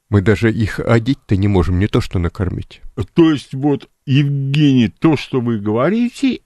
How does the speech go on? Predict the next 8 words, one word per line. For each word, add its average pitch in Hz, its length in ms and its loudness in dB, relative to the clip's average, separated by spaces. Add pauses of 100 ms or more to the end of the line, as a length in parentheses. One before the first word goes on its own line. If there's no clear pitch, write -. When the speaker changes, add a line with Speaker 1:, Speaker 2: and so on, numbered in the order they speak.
Speaker 2:
это 156 360 2
вот 127 280 0 (140)
та 117 220 2
самая 92 600 0
разруха 110 840 2
в - 140 -16
стране. - 680 -2 (420)
Speaker 1:
Да. 98 300 2